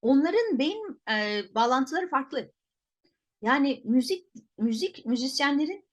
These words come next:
beyinleri farklı çalışıyor. Ressamların beyinleri farklı çalışıyor. Çünkü bir görme, o vi-, visual olarak görme ve onu üç boyutlandırma çok büyük bir,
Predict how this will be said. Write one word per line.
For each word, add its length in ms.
beyinleri 380
farklı 260
çalışıyor. 540
Ressamların 680
beyinleri 340
farklı 260
çalışıyor. 560
Çünkü 320
bir 60
görme, 720
o 320
vi-, 280
visual 360
olarak 460
görme 500
ve 80
onu 240
üç 280
boyutlandırma 920
çok 320
büyük 320
bir, 280